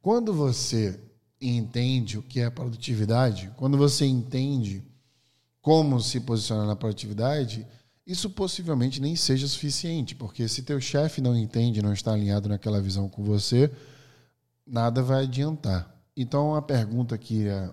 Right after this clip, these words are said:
saudável de fazer agora é, "Wesley, o que a ciência fala sobre isso? E dois, o que é que eu posso fazer pra mudar o cenário que eu estou hoje?" Vamos começar primeiro com a famosa técnica Pomodoro, pra gente poder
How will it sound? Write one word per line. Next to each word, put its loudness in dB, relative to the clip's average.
saudável 2
de -6
fazer 0
agora 0
é, -4
"Wesley, 0
o -10
que -2
a 2
ciência 2
fala 0
sobre 0
isso? 0
E -2
dois, 4
o -8
que -2
é 0
que -6
eu 0
posso 0
fazer 0
pra -6
mudar -4
o -2
cenário 2
que -4
eu 0
estou -6
hoje?" -20
Vamos -4
começar 2
primeiro 4
com -2
a 0
famosa 2
técnica 0
Pomodoro, 0
pra -2
gente -2
poder 0